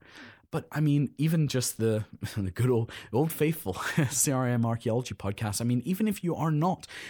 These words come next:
a C R M Archaeology Podcast person, you, you know it, it is great.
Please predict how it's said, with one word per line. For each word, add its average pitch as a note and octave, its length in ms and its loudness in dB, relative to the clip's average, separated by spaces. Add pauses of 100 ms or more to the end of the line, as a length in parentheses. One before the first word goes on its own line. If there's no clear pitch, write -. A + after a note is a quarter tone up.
a D3 160 4 (160)
C - 320 0
R D#3 140 2
M D3 180 0
Archaeology C3 460 -2
Podcast B2+ 480 -4 (400)
person, D#3+ 360 2
you, E3+ 380 4
you C#3 220 0
know E3 720 4 (100)
it, G#2+ 480 -6
it G3+ 180 2
is C#3 240 2
great. F2 600 -6